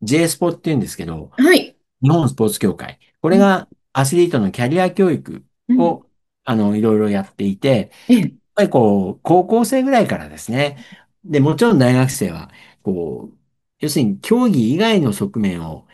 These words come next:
Speaker 2: うん。
Speaker 1: アルバイトができなかったりするので、
Speaker 2: はい。
Speaker 1: やっぱりね、世間が狭いわけですよ。
Speaker 2: ああ、はい。
Speaker 1: うん。で、そこの、こう、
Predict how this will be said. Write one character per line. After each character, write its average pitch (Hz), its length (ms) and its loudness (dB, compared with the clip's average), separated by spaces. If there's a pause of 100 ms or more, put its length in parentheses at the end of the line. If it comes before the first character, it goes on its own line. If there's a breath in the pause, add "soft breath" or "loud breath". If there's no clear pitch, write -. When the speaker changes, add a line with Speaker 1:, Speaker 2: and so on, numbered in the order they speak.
Speaker 2:
う 196 80 -6
ん。 190 80 -2
Speaker 1:
ア 120 100 0
ル 180 100 2
バ 240 120 2
イ 240 60 -4
ト 170 100 2
が 107 80 2
で 92 120 0
き 120 60 -4
な 147 100 0
か 101 120 -4
っ - 80 -10
た - 100 -10
り 82 100 -12
す 90 140 -8
る 90 80 -4
の 78 140 -8
で、 175 400 -10
Speaker 2:
は 202 200 2
い。 143 80 2
Speaker 1:
や 135 60 -2
っ - 40 -10
ぱ - 60 -20
り - 380 -6
ね、 87 320 -10 (160)
世 - 160 0
間 202 220 2
が 104 100 2
狭 127 300 0
い 147 40 0
わ 101 100 -2
け 87 100 -10
で - 100 -18
す - 120 -16
よ。 - 180 -20
Speaker 2:
あ 160 60 0
あ、 185 40 4
は 180 500 2
い。 143 180 -2 (200)
Speaker 1:
う 110 180 2
ん。 85 260 -4 (380 soft breath)
で、 131 440 2
そ 143 220 -4
こ 185 180 -2
の、 196 360 0 (140)
こ 147 580 -2
う、 - 40 -20